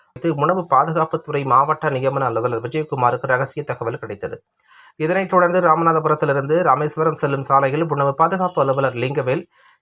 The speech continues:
ஜெயராஜ் தர்மர், மீன் வள சார்பாய்வாளர்கள் உள்ளிட்டவர்கள் வாகன தணிக்கையில் ஈடுபட்டனர்.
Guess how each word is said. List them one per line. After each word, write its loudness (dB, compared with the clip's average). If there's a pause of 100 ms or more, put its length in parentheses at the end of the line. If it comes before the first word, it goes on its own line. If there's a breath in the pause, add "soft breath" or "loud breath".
ஜெயராஜ் 4
தர்மர், 2
மீன் 0 (140)
வள 2
சார்பாய்வாளர்கள் 2
உள்ளிட்டவர்கள் 0
வாகன 2
தணிக்கையில் -4
ஈடுபட்டனர். -6